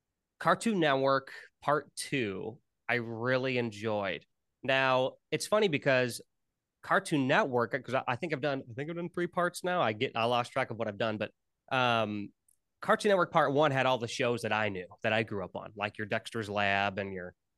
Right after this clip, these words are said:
I mean, I'm drawing a blank, but I know all the other nineteen shows on there.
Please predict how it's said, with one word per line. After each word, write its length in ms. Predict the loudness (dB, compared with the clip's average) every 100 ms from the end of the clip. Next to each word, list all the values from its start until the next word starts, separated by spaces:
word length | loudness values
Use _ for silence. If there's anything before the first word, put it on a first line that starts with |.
| _ _ _ _ _ _
I 40 | -8
mean, 60 |
I'm 100 | -6
drawing 240 | 0 0 0
a 40 |
blank, 280 | -2 -2 -2
but 140 | -6 -10 _ -6
I 100 | -2
know 160 | 2 2
all 340 | 4 4 4
the 100 | 2
other 120 | 0 0
nineteen 380 | -2 -4 -8
shows 300 | -4 -4 -4 -4
on 200 | -4 -6
there. 200 | -10